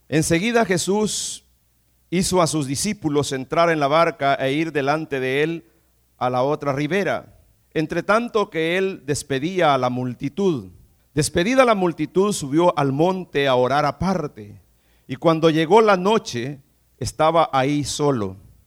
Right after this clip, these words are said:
Ya la barca estaba en medio del mar, azotada por las olas,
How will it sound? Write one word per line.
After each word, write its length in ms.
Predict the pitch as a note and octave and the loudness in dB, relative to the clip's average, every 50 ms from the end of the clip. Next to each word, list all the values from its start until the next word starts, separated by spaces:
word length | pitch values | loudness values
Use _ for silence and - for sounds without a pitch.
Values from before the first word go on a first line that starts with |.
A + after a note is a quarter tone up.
| _ _ _ _ _ _ | _ _ _ _ _ _
Ya 240 | - - - C#3+ D#3+ | -14 -6 -2 0 2
la 120 | F3 F3 | 4 4
barca 520 | E3+ D#3 F3+ G3 G#3 A3 - - G3 G3 F#3+ | 6 6 6 4 4 2 0 -2 0 0 0
estaba 560 | - D3 C#3+ - - E3 E3 E3+ F3 E3+ D#3+ | 0 -2 -4 -2 0 0 2 4 4 2 2
en 220 | - D#3 D3 C#3+ C#3+ | 0 -2 -4 -2 -2
medio 320 | D#3 E3+ F#3 F3 E3+ D#3+ | -2 -2 -2 0 0 0
del 180 | D3 D3+ D3 C#3 | 0 0 0 0
mar, 400 | C#3 F3 F#3 F3 C3+ - - - - - _ _ _ _ _ _ _ - | 0 2 2 0 -2 -6 -12 -18 -20 -20 _ _ _ _ _ _ _ -4
azotada 680 | B2 B2 - - D#3 D3+ - F3 F#3+ G3 G3+ G3 - | -4 -2 0 0 0 0 2 4 4 6 6 4 4
por 120 | - F3 E3 | 4 2 4
las 240 | D#3+ D#3+ D#3 - - | 4 4 2 2 2
olas, 600 | F#3+ G3 F#3+ E3+ C3 A#2 - - - - - - | 2 2 2 2 0 0 -2 -8 -14 -16 -18 -20